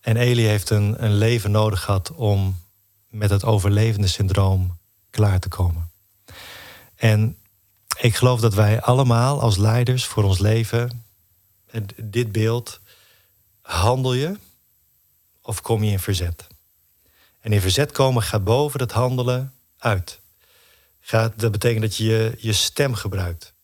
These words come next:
dat je invloed gebruikt, dat je vecht voor mensen die de jouwe niet zijn, dat je bidt voor Sodom en Gomorra.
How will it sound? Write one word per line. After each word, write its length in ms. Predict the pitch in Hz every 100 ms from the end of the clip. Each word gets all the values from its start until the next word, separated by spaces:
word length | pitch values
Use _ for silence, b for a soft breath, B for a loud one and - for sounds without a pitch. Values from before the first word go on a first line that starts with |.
| _
dat 200 | 104 -
je 120 | -
invloed 460 | 135 135 - 107
gebruikt, 420 | - 98 95 95 92
dat 140 | 95
je 80 | 98
vecht 380 | - 139 131 -
voor 160 | 104
mensen 320 | 110 110 -
die 120 | 104 101
de 140 | 104
jouwe 400 | 110 110 107 101
niet 340 | 101 107 117
zijn, 280 | - 113 98
dat 160 | 98 -
je 60 |
bidt 320 | 95 95 135 -
voor 160 | 101
Sodom 420 | - 117 117 110
en 360 | 110 110 107 107 _
Gomorra. 640 | _ - 101 98 87 82